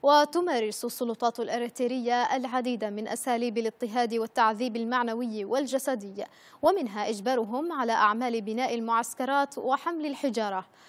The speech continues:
وتشير تقديرات إلى أن إريتريا اختطفت قرابة تسعمائة صياد في العام ألفين وواحد وعشرين، في حين طالت حالات الاختطاف أكثر من سبعمائة صياد يمني في العام الماضي.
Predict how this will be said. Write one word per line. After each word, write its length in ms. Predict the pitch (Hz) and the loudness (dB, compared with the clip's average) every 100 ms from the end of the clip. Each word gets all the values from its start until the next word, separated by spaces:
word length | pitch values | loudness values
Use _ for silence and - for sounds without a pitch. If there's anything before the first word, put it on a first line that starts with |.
| - - 254 | -20 -2 0
وتشير 600 | 277 262 - 339 294 294 | 2 0 2 2 2 0
تقديرات 680 | 285 262 226 233 247 277 285 | 0 -4 -2 2 2 2 2
إلى 420 | 285 285 233 220 | 2 0 0 0
أن 120 | 247 | 0
إريتريا 840 | 226 220 214 285 285 240 240 226 | 0 0 -2 0 0 2 2 2
اختطفت 640 | 226 - 302 254 240 233 - | 2 -2 -2 -2 -2 -4 -4
قرابة 340 | 269 269 277 233 | -2 0 0 -2
تسعمائة 760 | 233 220 262 - 240 285 285 269 | -2 -4 -4 -2 -2 -2 -4 -6
صياد 640 | 254 247 226 254 208 196 - - - - | -4 -2 0 0 -2 -10 -14 -20 -20 0
في 100 | 277 | 4
العام 360 | 254 254 311 | 8 6 6
ألفين 600 | 277 254 247 - 285 247 | 2 0 -2 -2 -2 0
وواحد 460 | 233 208 254 - 240 | 0 0 -2 0 0
وعشرين، 720 | 226 214 208 - 254 262 202 - - - _ | 0 0 0 -2 -2 -2 -4 -12 -20 -20 _
في 160 | 285 | -2
حين 260 | 311 403 349 | 0 0 0
طالت 380 | 339 330 262 233 | 2 4 2 0
حالات 540 | - 262 247 285 294 | 4 4 6 2 0
الاختطاف 720 | 262 233 - 254 285 196 - | -2 -2 -4 0 2 2 0
أكثر 440 | 262 - 269 262 247 | -2 -2 0 2 2
من 140 | 254 | 0
سبعمائة 640 | 240 262 240 233 349 320 294 | -2 0 0 0 -4 -4 -4
صياد 420 | 254 226 220 202 | -4 -2 -4 -4
يمني 720 | 196 262 262 247 226 214 196 | -6 -4 -2 -2 -4 -4 -6
في 160 | - 339 | -2 0
العام 360 | 269 226 226 | 0 0 -2
الماضي. 420 | 330 262 185 185 | -2 -2 -6 -8